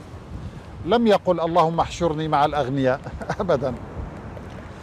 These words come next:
لم يقل: "اللهم احشرني مع أصحاب المليارات". لا، لا، لا، لا.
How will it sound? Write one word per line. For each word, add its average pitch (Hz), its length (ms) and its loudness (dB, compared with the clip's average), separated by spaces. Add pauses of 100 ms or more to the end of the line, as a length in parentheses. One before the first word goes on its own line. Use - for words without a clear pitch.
(460)
لم 208 240 4
يقل: 202 360 4
"اللهم 180 440 4
احشرني 170 560 -2
مع 160 340 4
أصحاب 151 360 0
المليارات". 131 680 2
لا، 160 200 6
لا، 127 160 4
لا، 117 160 0
لا. 104 140 -8